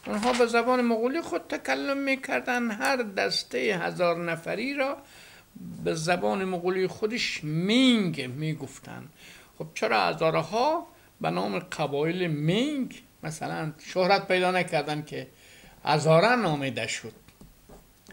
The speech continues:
یک مسئله. و سوال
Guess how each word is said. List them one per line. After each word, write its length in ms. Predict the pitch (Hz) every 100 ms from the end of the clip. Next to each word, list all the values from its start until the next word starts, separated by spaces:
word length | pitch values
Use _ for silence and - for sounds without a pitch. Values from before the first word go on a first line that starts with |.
| - - - -
یک 500 | 180 208 240 240 - -
مسئله. 420 | 151 - 127 113 - - - - - - -
و 80 | 180
سوال 560 | - - - 277 403